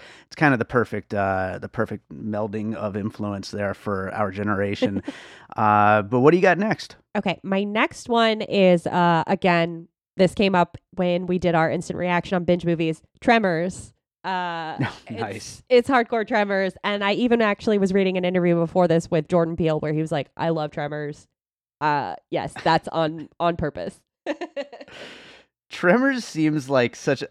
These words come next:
Speaker 1: I, I actually haven't seen any of the Tremors movies since, um, you know, probably the nineties, like,
Speaker 2: Yeah.
Speaker 1: back when, you know, the, the first one came out or something like that. I kinda gotta revisit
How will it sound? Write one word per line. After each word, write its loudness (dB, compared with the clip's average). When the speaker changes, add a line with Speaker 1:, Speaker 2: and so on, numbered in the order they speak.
Speaker 1:
I, 0
I 6
actually 4
haven't 4
seen 2
any 2
of 0
the 0
Tremors 0
movies 0
since, -4
um, 0
you -2
know, -2
probably 4
the -4
nineties, -6
like, -2
Speaker 2:
Yeah. -4
Speaker 1:
back 0
when, 0
you 0
know, 0
the, -8
the -10
first -8
one -4
came -6
out -2
or -6
something -8
like -6
that. -4
I 0
kinda -2
gotta 6
revisit 0